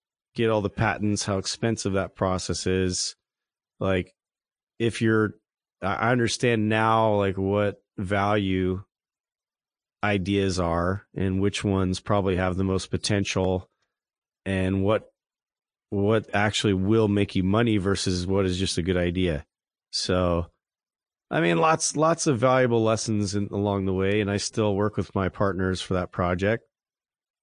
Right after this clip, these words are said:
Um, and I help them out, but I'm less involved. So I'm somewhat, I'm somewhat more of just like, um,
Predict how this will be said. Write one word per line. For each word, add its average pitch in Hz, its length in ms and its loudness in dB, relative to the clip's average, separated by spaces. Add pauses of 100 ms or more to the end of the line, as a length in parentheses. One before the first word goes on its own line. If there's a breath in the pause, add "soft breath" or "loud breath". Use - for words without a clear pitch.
(160)
Um, 98 720 0
and 101 100 0
I 95 100 0
help 98 260 -2
them 87 160 0
out, 90 320 0 (120)
but 104 240 2
I'm 101 160 2
less 120 220 0
involved. 95 560 0 (320)
So - 260 -4
I'm 98 220 2
somewhat, 107 800 0 (1040)
I'm 135 140 2
somewhat 135 600 2
more 113 320 4
of 104 100 0
just 104 280 -2
like, 101 220 0
um, 92 640 -2